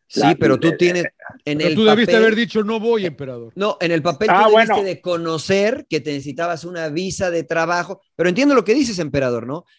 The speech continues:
Speaker 1: Eso es ju-, justo mi punto, que, por ejemplo, tú dices, "Bueno, el equipo te debe de ayudar", y era un equipo profesional de la liga, de, de la Major League Soccer. Entonces, yo no creo que los argentinos hayan dicho, "Ah, no, no, no lo llenes, güey, no pasa
Speaker 2: No,
Speaker 1: nada".
Speaker 2: bueno,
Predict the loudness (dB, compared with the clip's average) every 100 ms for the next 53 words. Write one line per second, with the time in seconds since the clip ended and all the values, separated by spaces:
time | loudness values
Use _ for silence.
0 | -4 -2 -2 -6 -16 _ _ _ _ -6
1 | -6 -4 -4 -4 -8 -10 _ _ _ -6
2 | -2 2 2 0 -2 0 -2 -2 -2 -2
3 | -2 -4 -8 -10 -6 -2 -2 -2 -2 0
4 | -2 0 0 2 2 0 -4 -6 -10 -6
5 | -6 -6 -8 -6 -4 -2 -2 -2 -4 -6
6 | -6 -6 -6 -4 -6 -6 -8 -10 -12 -18
7 | _ -20 -8 -6 -2 -2 -4 _ _ _
8 | _ -12 -6 -4 -4 0 2 4 4 2
9 | -2 -2 0 0 -4 -6 -8 -8 -6 -8
10 | -8 -8 -8 -8 -6 -4 -2 -2 -2 -2
11 | -2 0 2 4 4 2 -2 -6